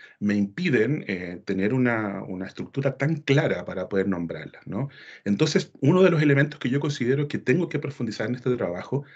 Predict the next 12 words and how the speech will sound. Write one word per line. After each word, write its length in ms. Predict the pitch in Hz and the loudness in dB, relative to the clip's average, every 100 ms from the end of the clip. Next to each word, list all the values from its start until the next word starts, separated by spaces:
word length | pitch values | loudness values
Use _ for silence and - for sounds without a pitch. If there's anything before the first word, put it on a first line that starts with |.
| - - | -12 -2
tiene 200 | 151 170 | 0 2
que 80 | |
ver 120 | 165 165 | 2 2
necesariamente 680 | - - 160 135 101 - - _ | -2 0 2 2 -2 -8 -14 _
cómo 200 | - 170 | -4 0
nombrarlos, 640 | 160 107 85 - 78 - 82 | 2 2 0 -2 -6 -10 -6
¿no? 180 | 110 143 | -2 -2
Son 180 | 104 | -2
disidentes, 500 | 95 - 120 160 156 | -2 2 4 4 0
son 120 | 139 95 | -8 -8
sexualidades 440 | - 90 90 98 | -8 -6 -4 -4
diferentes, 580 | 104 98 123 143 143 | -4 0 2 4 4